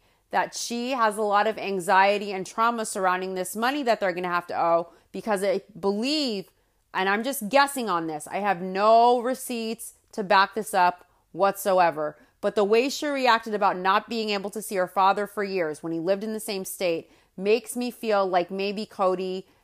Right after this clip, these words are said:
or Christine had to borrow a lot of money from him and she wasn't able to see him for years, and it created resentment and a lot of issues maybe because they weren't able to pay him back and it was a struggle, and so she wasn't able to visit.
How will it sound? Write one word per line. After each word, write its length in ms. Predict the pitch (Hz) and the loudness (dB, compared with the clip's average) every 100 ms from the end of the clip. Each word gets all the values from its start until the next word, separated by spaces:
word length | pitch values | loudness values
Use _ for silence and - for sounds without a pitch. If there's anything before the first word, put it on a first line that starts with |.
| _ _ - | _ _ 2
or 240 | 190 202 | 4 4
Christine 400 | - 208 - 196 | 0 -8 -6 -6
had 140 | 180 | -6
to 80 | 180 | -4
borrow 320 | 175 175 175 | 2 4 4
a 20 | 170 | 4
lot 240 | 180 196 | 4 2
of 100 | 190 | 0
money 220 | 202 196 | -4 -4
from 180 | 190 190 | -8 -8
him 200 | 190 185 | -6 -6
and 160 | 156 - | -8 -10
she 80 | |
wasn't 260 | 165 185 196 | -4 -4 -2
able 200 | 190 185 | -4 -6
to 80 | 185 | -8
see 120 | 202 | -8
him 120 | 185 - | -8 -6
for 160 | 220 | -2
years, 600 | 214 202 190 190 185 180 | -2 0 2 2 2 0
and 160 | - 156 | -6 -6
it 80 | 160 | -6
created 640 | - 170 156 151 147 147 151 | -6 -2 0 0 -2 -4 -6
resentment 460 | 165 196 185 196 | -2 -2 -4 -8
and 140 | 147 170 | -6 -4
a 60 | |
lot 240 | 165 170 180 | 0 2 0
of 100 | 170 | -2
issues 560 | 190 214 - 202 175 180 | -4 -6 -6 -8 -6 -4
maybe 520 | 180 175 175 170 170 _ _ | -4 -4 -6 -8 -10 _ _
because 360 | 175 196 185 165 | -12 -2 -2 0
they 140 | 175 | -2
weren't 240 | 170 180 156 | -2 -4 -4
able 240 | 175 170 | -4 -6
to 140 | 185 | -8
pay 440 | 175 175 170 170 170 | -8 -4 -2 -4 -6
him 200 | - 170 | -12 -6
back 360 | 170 170 165 175 | 0 2 0 -4
and 100 | 156 | -12
it 80 | 127 | -10
was 140 | 147 | -12
a 40 | 160 | -12
struggle, 440 | - 185 156 165 | -2 -2 0 -4
and 120 | 165 | -6
so 140 | 165 156 | -8 -10
she 140 | 175 | -8
wasn't 320 | 160 175 170 | -4 -4 -6
able 220 | 165 160 | -8 -8
to 120 | 156 160 | -8 -6
visit. 400 | 165 143 - | -6 -6 -12